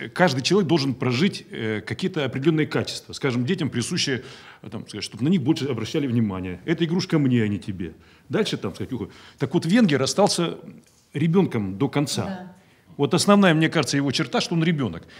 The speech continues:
Speaker 1: Почему на него никогда, вот мы, м, даже щас вспоминаем, как он, эм, бегал, орал еще, никто на него, ну разве можно на трехлетнего ребенка обижаться, если он упал в лужу, топает ногами и кричит: «Куда дели мою игрушку?»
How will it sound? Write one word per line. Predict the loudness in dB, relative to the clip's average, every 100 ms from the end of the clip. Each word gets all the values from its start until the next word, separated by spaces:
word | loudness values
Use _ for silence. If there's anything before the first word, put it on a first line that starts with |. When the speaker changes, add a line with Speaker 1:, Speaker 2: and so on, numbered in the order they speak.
| -4
Speaker 1:
Почему | 2 6
на | 8
него | 8 6 6
никогда, | 4 4 4
вот | 4
мы, | 4 2 2
м, | -2 0 0
даже | 0 0
щас | 0 -4
вспоминаем, | -2 0 2 0
как | -2 -2
он, | -2 -2
эм, | -4 -4 -6 -4
бегал, | -2 0 0 -2
орал | -2 -2
еще, | -4 -10 -6
никто | 0 2
на | 2
него, | 0 -6 0
ну | 4
разве | 6 6
можно | 6 6
на | 4
трехлетнего | 2 4 4 4 4
ребенка | 4 2 2
обижаться, | 0 2 0 -2
если | 0
он | 0
упал | 2 2
в | 2
лужу, | 2 2
топает | 0 0 0 0
ногами | 0 0 0
и |
кричит: | 0 -2 -4
«Куда | -6 0 0
дели | 2 0
мою | 0 -2
игрушку?» | -4 -8 -14